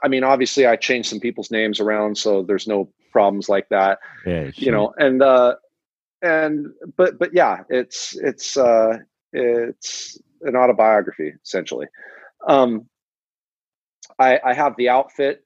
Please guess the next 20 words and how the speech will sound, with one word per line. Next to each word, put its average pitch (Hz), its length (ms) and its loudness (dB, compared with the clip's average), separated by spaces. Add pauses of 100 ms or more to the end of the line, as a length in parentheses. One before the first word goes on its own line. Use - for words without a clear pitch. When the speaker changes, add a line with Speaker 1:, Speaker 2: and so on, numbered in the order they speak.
Speaker 1:
which 123 260 -8
is 110 300 -10
the 120 100 -10
group 123 280 -6
that 127 100 0
I 110 100 2
started. 113 540 0 (340)
Uh, 107 280 2
that's 127 260 2
exciting. 120 760 -2
Um, 104 200 -6
being 117 300 -4
able 117 240 0
to 101 420 -2 (680)
meet 135 360 -6
with 107 120 -6
serious 127 480 2
men 127 320 -2
who 127 240 0
are, 98 300 0